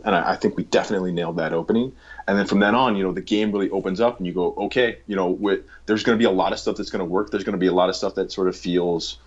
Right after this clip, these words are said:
what, <laughs> what's happening and why." Um, but it's, it,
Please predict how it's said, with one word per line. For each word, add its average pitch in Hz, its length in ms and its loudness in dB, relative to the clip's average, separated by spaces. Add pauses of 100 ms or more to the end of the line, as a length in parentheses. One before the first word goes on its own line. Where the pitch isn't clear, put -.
(140)
what, 98 800 2
<laughs> - 0 -
what's 98 320 2
happening 107 400 0
and 85 180 -4
why." 85 380 -2 (320)
Um, 87 640 -2
but 104 160 6
it's, - 480 -4
it, 101 220 0